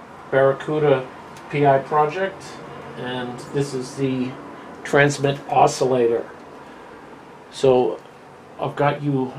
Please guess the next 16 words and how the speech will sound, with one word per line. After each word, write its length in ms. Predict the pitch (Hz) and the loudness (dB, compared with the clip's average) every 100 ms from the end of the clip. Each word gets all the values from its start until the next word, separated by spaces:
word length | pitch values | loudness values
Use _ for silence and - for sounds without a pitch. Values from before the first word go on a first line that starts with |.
| - | -12
zeroed 420 | 139 131 139 139 139 | -6 0 4 6 4
in 120 | 139 | 4
on 280 | 139 127 127 | 2 0 -2
the 140 | 120 | -4
oscilloscope, 840 | 113 - 151 139 - - 123 139 - - - | -2 0 0 0 -2 -2 0 0 -4 -14 -10
and 380 | 123 120 117 - - - - - - - - - - - - - | -8 -8 -8 -14 -18 -18 -18 -18 -18 -20 -20 -20 -18 -18 -18 -16
I'm 240 | - 135 131 | -8 -2 0
going 320 | 135 135 135 | 2 2 0
to 220 | - 123 - | -4 -10 -2
get 400 | 135 127 - - - - - | 0 0 -6 -16 -16 -18 -10
on 180 | 131 131 | -8 -6
channel 380 | - 143 139 127 | -2 0 0 0
one 420 | 135 135 156 143 - - - - - - - | 0 2 0 -4 -12 -20 -20 -20 -20 -20 -12
onto 260 | 143 131 123 | -6 -4 -6
pin 340 | - 147 139 | -6 -2 -2
four 560 | 135 - 135 147 170 | -4 0 4 6 4